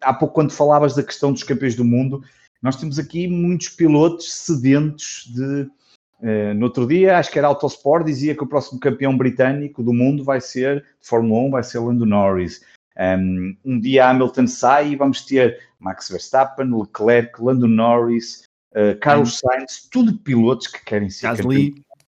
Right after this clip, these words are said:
Speaker 1: Gasly, Gasly, que aos poucos,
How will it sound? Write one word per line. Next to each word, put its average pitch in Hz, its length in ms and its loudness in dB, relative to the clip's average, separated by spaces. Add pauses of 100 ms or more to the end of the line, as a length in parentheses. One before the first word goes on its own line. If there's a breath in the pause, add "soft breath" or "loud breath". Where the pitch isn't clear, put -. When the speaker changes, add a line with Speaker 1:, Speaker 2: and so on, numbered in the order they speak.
(140)
Speaker 1:
Gasly, 131 840 -2 (300 soft breath)
Gasly, 175 580 0
que 190 140 -4
aos - 160 -2
poucos, 165 640 -2